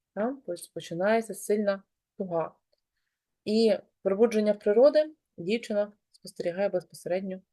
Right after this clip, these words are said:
через вікно.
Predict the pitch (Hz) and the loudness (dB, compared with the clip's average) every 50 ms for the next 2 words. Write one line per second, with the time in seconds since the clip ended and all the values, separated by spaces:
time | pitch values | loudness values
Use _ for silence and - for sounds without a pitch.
0 | _ _ _ _ _ _ _ - - 180 180 185 180 - _ _ _ _ _ _ | _ _ _ _ _ _ _ -10 -8 -8 -8 -8 -12 -16 _ _ _ _ _ _
1 | _ _ _ _ _ _ _ _ _ _ _ _ _ _ _ _ _ _ _ _ | _ _ _ _ _ _ _ _ _ _ _ _ _ _ _ _ _ _ _ _
2 | - 190 - - - 175 156 151 | -8 -8 -6 -2 0 0 0 0